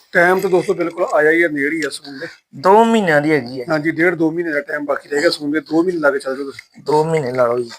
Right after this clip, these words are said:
Speaker 1: ਹਾਂਜੀ, ਹਾਂਜੀ, ਹਾਂਜੀ।
Speaker 2: ਕੋਈ ਦੋ ਤੋਂ ਉੱਤੇ ਵੀ, ਕੋਈ ਦੋ ਚਾਰ ਦਿਨ ਖੜ ਸਕਦੀ ਹੈ।
Speaker 1: ਹਾਂਜੀ। ਤੇ ਇਹ ਵੀਰ ਜੀ ਮੁੱਲ ਕੀ ਕਰਨਾ?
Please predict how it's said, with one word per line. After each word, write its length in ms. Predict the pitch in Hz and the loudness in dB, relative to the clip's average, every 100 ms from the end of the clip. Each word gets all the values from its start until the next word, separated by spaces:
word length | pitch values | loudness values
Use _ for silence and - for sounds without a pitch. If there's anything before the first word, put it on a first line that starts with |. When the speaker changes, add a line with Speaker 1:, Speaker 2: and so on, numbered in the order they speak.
| - | -2
Speaker 1:
ਹਾਂਜੀ, 220 | 151 139 | 0 0
ਹਾਂਜੀ, 220 | 143 135 | -4 -6
ਹਾਂਜੀ। 160 | 120 113 | -10 -10
Speaker 2:
ਕੋਈ 160 | 127 | -4
ਦੋ 220 | 131 143 127 | 0 2 2
ਤੋਂ 100 | 127 | -4
ਉੱਤੇ 240 | - 139 | -2 0
ਵੀ, 120 | 127 | 0
ਕੋਈ 160 | 127 131 | -2 2
ਦੋ 160 | 135 | 2
ਚਾਰ 200 | 131 131 | 2 -2
ਦਿਨ 180 | 120 127 | -4 -8
ਖੜ 140 | - - | -10 -12
ਸਕਦੀ 220 | - 117 | -14 -14
ਹੈ। 200 | - 170 | -6 -2
Speaker 1:
ਹਾਂਜੀ। 280 | 151 131 120 - _ - - - - - _ - - | -2 -2 -10 -18 _ -20 -14 -12 -14 -18 _ -20 -2
ਤੇ 340 | 175 180 175 180 240 | 4 6 6 6 2
ਇਹ 200 | 175 170 | 2 2
ਵੀਰ 160 | 170 | 0
ਜੀ 100 | 165 | -2
ਮੁੱਲ 280 | 185 165 160 | -2 -2 -2
ਕੀ 100 | 156 | -8
ਕਰਨਾ? 260 | 143 135 | -10 -10